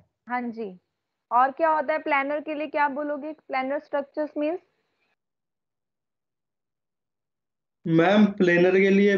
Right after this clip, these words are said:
Speaker 2: प्योर ऑर्बिटल्स की साइक्लिक ओवरलैप
Speaker 1: हम्म।
Speaker 2: होने के लिए जरूर
Speaker 1: हम्म।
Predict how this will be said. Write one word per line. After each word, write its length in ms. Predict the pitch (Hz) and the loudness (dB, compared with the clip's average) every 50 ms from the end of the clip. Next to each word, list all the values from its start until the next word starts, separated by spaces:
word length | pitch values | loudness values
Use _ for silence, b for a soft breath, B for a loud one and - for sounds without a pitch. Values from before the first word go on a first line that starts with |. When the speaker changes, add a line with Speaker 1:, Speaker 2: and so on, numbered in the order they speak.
| 196 | 2
Speaker 2:
प्योर 300 | - 180 175 175 175 180 | 2 4 4 4 4 4
ऑर्बिटल्स 400 | 180 185 185 185 185 190 185 185 | 4 4 2 2 0 0 0 0
की 120 | - 202 190 | 0 -2 -2
साइक्लिक 420 | 190 175 170 165 175 185 180 180 | 0 0 0 0 2 0 2 2
ओवरलैप 580 | 185 180 180 185 180 185 180 180 185 185 185 190 | 4 4 4 4 2 2 0 0 2 2 2 2
Speaker 1:
हम्म। 200 | 196 220 247 165 | 0 0 0 2
Speaker 2:
होने 200 | 160 160 165 165 | 2 2 2 2
के 80 | 170 175 | 2 2
लिए 140 | 180 180 | 2 2
जरूर 340 | 175 175 175 175 170 - - - _ _ _ _ _ _ _ _ _ - | 2 2 2 2 0 -2 -6 -12 _ _ _ _ _ _ _ _ _ -12
Speaker 1:
हम्म। 360 | 208 233 233 214 214 226 240 | -8 -6 -6 -6 -6 -8 -8